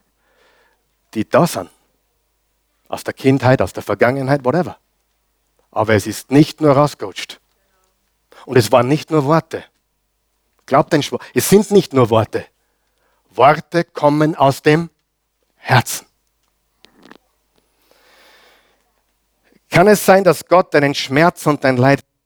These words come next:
möchte? Im Römer fünf steht, doch nicht nur dafür sind wir dankbar. Wir danken Gott auch für die Leiden, die wir wegen unseres Glaubens auf uns nehmen müssen. Denn Leid macht geduldig. Wow.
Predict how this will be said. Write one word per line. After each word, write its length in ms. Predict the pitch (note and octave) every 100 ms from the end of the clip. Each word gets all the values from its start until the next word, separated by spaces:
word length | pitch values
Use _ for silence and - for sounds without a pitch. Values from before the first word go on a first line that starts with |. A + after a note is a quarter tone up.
| _ _
möchte? 500 | G#2 G2+ F#2+ - B2 - _ _ _ _
Im 140 | A#2
Römer 240 | A2+ C#3+ C3
fünf 240 | D3+ D#3+
steht, 460 | - D#3 D#3 - _ _
doch 180 | C3 B2
nicht 260 | D3 C#3+ C#3+
nur 80 |
dafür 400 | C3 C3+ D#3 C3+
sind 220 | B2+ B2 A2
wir 100 | A2+
dankbar. 520 | A#2+ A#2+ - C3+ C3 _ _ _ _ _
Wir 160 | - C3
danken 420 | - E3 D#3+ D3
Gott 240 | D#3 D#3+
auch 120 | D#3 -
für 160 | D3
die 120 | C#3+
Leiden, 540 | B2+ C3+ D3+ E3+ E3 D#3+
die 160 | C#3+
wir 180 | C3+ C3+
wegen 220 | C3+ C3+
unseres 360 | C3+ A#2+ B2 -
Glaubens 480 | - C#3+ E3+ E3 C#3+
auf 140 | C3+
uns 160 | C#3+ A#2+
nehmen 280 | B2+ A#2 G#2+
müssen. 340 | A2 - A2+ _ _ _ _ _ -
Denn 160 | B2+
Leid 520 | B2+ A#2+ C3+ D3 D#3+ -
macht 400 | B2+ B2+ - -
geduldig. 720 | A#2+ - B2+ G#2+ F#2+ F#2 -
Wow. 500 | G#2 A2+ A2 F#2+ -